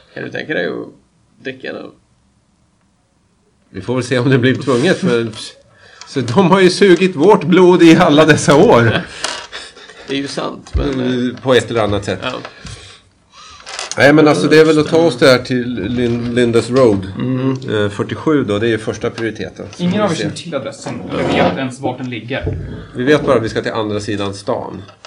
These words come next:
Speaker 4: Det är vad han sagt, ja, precis.
Speaker 2: Ja.
Speaker 3: Vi hoppar väl in i tåget då.
Speaker 2: Mm. Ja, vi kan ju inte stå där bak och
Speaker 4: Ni
Speaker 2: hänga.
Speaker 4: befinner er på
Speaker 1: Vi har ju
Speaker 4: tåget.
Speaker 1: biljetter.
Speaker 2: Ja, men, ja,
Speaker 4: Eh,
Speaker 3: Vi, vi går in.
Speaker 4: Ni känner, ja, just det, ni ska kika in i den, helt rätt.
Speaker 2: Va-, vad står det på biljetten? Räcker det en viss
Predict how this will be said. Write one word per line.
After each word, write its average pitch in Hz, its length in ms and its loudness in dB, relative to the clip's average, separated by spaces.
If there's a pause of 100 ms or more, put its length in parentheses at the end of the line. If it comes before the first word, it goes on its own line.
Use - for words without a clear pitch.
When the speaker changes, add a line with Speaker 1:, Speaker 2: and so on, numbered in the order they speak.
(520)
Speaker 4:
Det 202 240 4
är 220 40 6
vad 190 120 4
han 202 120 2
sagt, - 280 4
ja, 135 120 -4
precis. - 480 -12
Speaker 2:
Ja. 107 100 -8 (160)
Speaker 3:
Vi 131 240 -4 (140)
hoppar 139 200 -6
väl 135 80 -8
in 147 100 -8
i 131 60 -12
tåget 151 320 -12
då. 123 160 -20
Speaker 2:
Mm. - 120 -16 (800)
Ja, 120 380 0
vi 120 80 0
kan 117 80 -6
ju 127 80 0
inte 123 120 -12
stå 123 120 -14
där 123 160 -2
bak 143 200 -4
och - 60 -16
Speaker 4:
Ni 113 60 -6
Speaker 2:
hänga. 196 140 -2
Speaker 4:
befinner 220 320 0
er 220 40 0
på 214 80 -6
Speaker 1:
Vi - 100 -4
har - 140 -2
ju 156 60 -2
Speaker 4:
tåget. - 80 -6
Speaker 1:
biljetter. - 360 -12 (320)
Speaker 2:
Ja, - 80 -6
men, 156 260 0
ja, 156 100 0
Speaker 4:
Eh, 160 160 -4
Speaker 3:
Vi, 160 140 0
vi 143 120 -4
går 160 180 -2
in. 151 100 -8 (240)
Speaker 4:
Ni 190 200 -4
känner, 208 280 -6 (500)
ja, 180 100 0
just 277 120 -2
det, 143 60 -6
ni 160 100 -4
ska 185 140 -6
kika 180 220 -6
in 156 120 -4
i 113 40 -4
den, 104 140 -8
helt 131 200 -10
rätt. - 100 -20 (120)
Speaker 2:
Va-, 143 200 -2
vad 165 140 -2
står 165 220 0
det 156 80 -2
på 165 120 -4
biljetten? 151 520 -2
Räcker 165 280 -4
det 139 80 0
en 127 120 -4
viss 117 200 -8